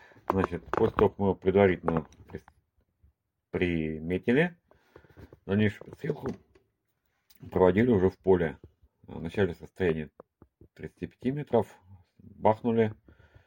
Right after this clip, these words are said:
поправочки винтами ввели, потом ушли на семьдесят пять, просто больше там не было возможности уйти.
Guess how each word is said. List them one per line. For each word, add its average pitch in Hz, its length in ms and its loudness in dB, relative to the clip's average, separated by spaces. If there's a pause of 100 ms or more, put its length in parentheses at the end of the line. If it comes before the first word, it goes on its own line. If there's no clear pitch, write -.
(800)
поправочки 98 500 2
винтами 90 420 -4
ввели, 80 340 -4
потом 87 340 -4
ушли 82 220 -10
на 80 120 -8
семьдесят 80 320 -12
пять, 123 280 0
просто - 260 -8
больше 82 320 -2
там 78 140 -6
не 95 80 -2
было 107 180 2
возможности 107 460 -2
уйти. 98 500 0